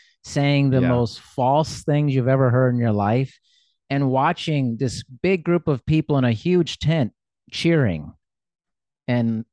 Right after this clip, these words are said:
Speaker 1: clapping for it. It's very strange.
Speaker 2: Woe unto them who call evil good and
Speaker 1: Mm.
Speaker 2: good evil, right? I mean,
Speaker 1: Yeah.
Speaker 2: i-, i-, it's so, just like you, you know, I, I,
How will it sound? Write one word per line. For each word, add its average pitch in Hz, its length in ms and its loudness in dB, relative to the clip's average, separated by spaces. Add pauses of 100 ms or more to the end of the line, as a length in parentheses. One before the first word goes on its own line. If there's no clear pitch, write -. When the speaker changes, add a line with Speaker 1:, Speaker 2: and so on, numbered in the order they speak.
Speaker 1:
clapping 110 560 -2
for 92 300 -4
it. - 160 -14 (320)
It's 123 100 -20 (100)
very 147 220 0
strange. 76 560 -10 (380)
Speaker 2:
Woe 98 340 -4
unto 117 200 -2
them 110 240 -2
who 101 200 -4
call 98 380 -8
evil 90 260 -10
good 82 340 -8
and 80 300 -12
Speaker 1:
Mm. 92 680 -8 (100)
Speaker 2:
good 82 280 -10
evil, 78 460 -14 (220)
right? 90 420 -8
I - 80 -10
mean, 90 120 -6
Speaker 1:
Yeah. 90 320 -6 (680)
Speaker 2:
i-, 117 60 -6
i-, 101 260 -8
it's 117 240 -14
so, 139 540 -4 (1500)
just 160 280 -6
like 143 240 -4
you, 120 260 -2
you 85 140 -8
know, 95 300 -6
I, 101 180 -10 (380)
I, 95 120 -14